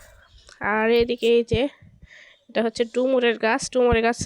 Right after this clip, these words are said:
লাগানো হয়নি, এটা করে এটা ওই যে ডুমুর খাওয়া হয়েছে, খাওয়ার পরে ওর, ওর যে ময়লাগুলো থাকে ওগুলো ফেলা হয়েছে, ওখান থেকে গাছ হয়েছে। তারপরে এই যে এটা হচ্ছে পুদিনা পাতার গাছ, কি অবস্থা হয়েছে পানি না পেয়ে।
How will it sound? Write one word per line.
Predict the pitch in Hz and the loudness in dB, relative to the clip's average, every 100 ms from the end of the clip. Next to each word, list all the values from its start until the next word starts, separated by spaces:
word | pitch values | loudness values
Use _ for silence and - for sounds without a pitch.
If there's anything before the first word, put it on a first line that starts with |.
| 247 | 0
লাগানো | 233 247 240 | 0 0 0
হয়নি, | 226 214 214 247 | 0 0 0 -2
এটা | 233 208 | -2 -4
করে | 220 233 | -2 -2
এটা | 220 226 226 | 0 0 0
ওই | |
যে | 233 | 0
ডুমুর | 226 233 240 240 | -2 0 0 -2
খাওয়া | - 214 214 | -2 -2 0
হয়েছে, | 220 - | -2 -4
খাওয়ার | 277 220 214 | -4 -2 0
পরে | - 226 214 | 0 -2 -2
ওর, | 214 - _ - - - - - | -2 -2 _ -20 -20 -20 -12 -2
ওর | 208 214 | 0 0
যে | - 208 202 | -2 -2 0
ময়লাগুলো | 220 226 220 233 226 | 0 0 0 0 -2
থাকে | 226 220 | -2 -4
ওগুলো | 220 240 | 0 2
ফেলা | 240 226 | 2 2
হয়েছে, | 226 240 - | -2 -4 -2
ওখান | 277 220 | -2 -4
থেকে | 220 226 220 - 226 | -8 -8 -10 -10 -6
গাছ | 208 190 - | -4 -4 -6
হয়েছে। | 208 - - - _ _ _ _ _ - - - - - | -6 -8 -14 -16 _ _ _ _ _ -20 -12 -8 -8 -8
তারপরে | 226 233 254 254 | -10 -8 -4 -2
এই | 254 | -2
যে | 247 240 | 0 0
এটা | 233 | 2
হচ্ছে | 247 - - - - - - - - - - - - - - - | 2 4 4 2 2 2 2 2 4 4 2 -2 -6 -8 -2 -2
পুদিনা | 277 269 262 | 0 -2 -2
পাতার | 233 220 233 233 | -2 -2 -2 0
গাছ, | 226 247 - | 0 -2 -4
কি | 233 | 0
অবস্থা | 220 226 - 240 | 0 0 -4 -4
হয়েছে | 226 220 262 | -2 0 -4
পানি | 247 226 226 | -2 -2 -2
না | 220 214 | -2 -4
পেয়ে। | - 220 | 0 0